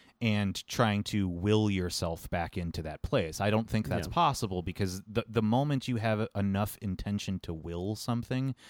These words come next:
Speaker 1: you're firmly planted in material reality again.
Speaker 2: Yeah.
Speaker 1: You have to be sort of halfway in between, which is a great, like, analogy for the artistic process too. Um, I said, you know, twenty minutes ago or whatever, that, like, I have no idea why I think a picture will work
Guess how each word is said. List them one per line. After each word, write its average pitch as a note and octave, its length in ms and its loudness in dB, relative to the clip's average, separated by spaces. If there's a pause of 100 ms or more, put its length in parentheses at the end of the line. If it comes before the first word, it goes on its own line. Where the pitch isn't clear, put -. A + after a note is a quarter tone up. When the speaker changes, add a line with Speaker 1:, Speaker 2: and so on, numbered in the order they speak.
(160)
Speaker 1:
you're A2+ 160 6
firmly A2+ 520 4
planted G2 460 0
in F2 140 0
material F2 500 0
reality D#2 600 -6
again. B2+ 260 -4
Speaker 2:
Yeah. G2 240 -8 (220)
Speaker 1:
You A2+ 80 6
have A#2 100 4
to B2 80 2
be A#2 140 4
sort A2+ 180 4
of F#2+ 80 0
halfway G2 340 2
in F#2 120 2
between, E2 680 -4
which A#2+ 180 2
is G2 300 0
a A2 120 4
great, F#2+ 520 0 (160)
like, F#2 240 0
analogy F2+ 640 0
for E2+ 260 -4
the E2 140 -4
artistic F2+ 480 -4
process D#2+ 440 -4
too. D#2+ 380 -2 (540)
Um, D#2+ 400 -8 (400)
I E2+ 60 -6
said, D#2+ 360 -6 (160)
you F2 100 -8
know, D#2 140 -8
twenty F2 240 -4
minutes F2 320 -4
ago E2 180 -4
or D#2+ 140 -4
whatever, D#2+ 340 -4
that, D#2+ 120 -6
like, F2 160 -6
I A2+ 120 2
have G#2 120 0
no G#2 160 4
idea F#2+ 420 2
why F2 440 0
I E2+ 80 0
think - 220 -6
a E2 60 -6
picture E2+ 400 -6
will D#2 220 -6
work E2 380 -4